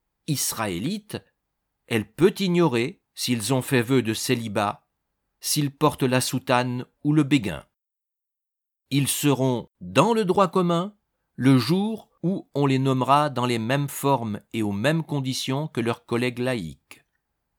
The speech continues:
S'ils s'y soumettent, pourquoi maintenir une distinction entre eux et les autres ? On répond, ils ne s'y soumettront pas. Les congréganistes, nommés isolément,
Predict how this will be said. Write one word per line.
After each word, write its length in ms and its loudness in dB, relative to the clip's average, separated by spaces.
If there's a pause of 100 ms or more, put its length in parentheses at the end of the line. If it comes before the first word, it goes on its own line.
(220)
S'ils 300 -8
s'y 200 -4
soumettent, 600 -10 (640)
pourquoi 440 -2
maintenir 560 -2
une 160 -2
distinction 920 -4
entre 380 -2
eux 100 4
et 60 4
les 220 0
autres ? 460 -4 (1160)
On 140 4
répond, 520 0 (1160)
ils 280 2
ne 140 0
s'y 260 -4
soumettront 640 -4
pas. 360 -8 (840)
Les 180 -4
congréganistes, 840 -2 (300)
nommés 540 -2 (100)
isolément, 760 0